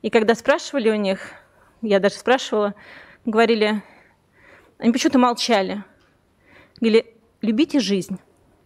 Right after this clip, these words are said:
И на этой важной точке я хочу пожелать вам здоровья. Здоровье — самое главное сегодня. Его действительно не купишь ни за какие деньги.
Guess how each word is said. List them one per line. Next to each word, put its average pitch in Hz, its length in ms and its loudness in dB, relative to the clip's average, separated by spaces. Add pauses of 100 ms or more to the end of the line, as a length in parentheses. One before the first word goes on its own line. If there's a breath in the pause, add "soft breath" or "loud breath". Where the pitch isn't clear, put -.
(1080 soft breath)
И 233 300 2 (100)
на 247 280 2
этой 247 400 -2 (400 soft breath)
важной 220 560 -2 (1120 soft breath)
точке 240 540 0 (960)
я 233 160 4
хочу 226 200 -2
пожелать 214 380 0
вам 202 220 -8
здоровья. 294 580 0 (600 loud breath)
Здоровье — 233 420 2
самое 202 340 -2
главное 196 540 -2 (960 soft breath)
сегодня. 202 680 0
Его 214 220 0
действительно 202 640 -2
не 214 100 -2
купишь - 260 -6
ни 214 60 2
за 202 80 0
какие 208 300 -2
деньги. 254 480 2